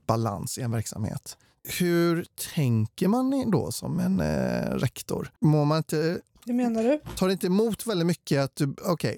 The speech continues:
Speaker 1: vi får dra ner här, vilket kommer påverka både elever och, eh, lärare och personal i övrigt på ett negativt sätt, bara för att få budgeten i balans? I-, finns det några,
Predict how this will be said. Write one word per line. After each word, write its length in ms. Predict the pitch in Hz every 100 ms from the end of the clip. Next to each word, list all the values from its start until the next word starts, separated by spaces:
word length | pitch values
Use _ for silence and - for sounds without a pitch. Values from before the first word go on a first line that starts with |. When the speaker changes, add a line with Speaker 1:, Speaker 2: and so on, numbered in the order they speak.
| 269
Speaker 1:
vi 520 | 190 151 156 156 151 147
får 300 | 165 143 143
dra 180 | 139 143
ner 240 | 147 139
här, 340 | 127 143 180 196
vilket 260 | 180 156
kommer 180 | 147 139
påverka 580 | 131 151 123 120 127 127
både 240 | 139 120
elever 920 | 127 151 208 214 208 220 214 208 208 -
och, 180 | 160 - - - - - 143
eh, 180 | 139
lärare 840 | 143 156 135 110 113 113 123 123 120 - _ _ _ - -
och 200 | - 127
personal 460 | - 127 135 117 117
i 20 |
övrigt 520 | 123 107 104 117 -
på 120 | - 123
ett 100 | 135
negativt 580 | 123 110 123 147 185
sätt, 220 | - - - - _ -
bara 280 | 165 120 117
för 120 | 135
att 60 | -
få 320 | 113 - - _ _ _ -
budgeten 400 | 120 110 95 -
i 40 | -
balans? 420 | - 50 - -
I-, 180 | - 202
finns 220 | 185 156 139
det 80 |
några, 300 | 151 151 147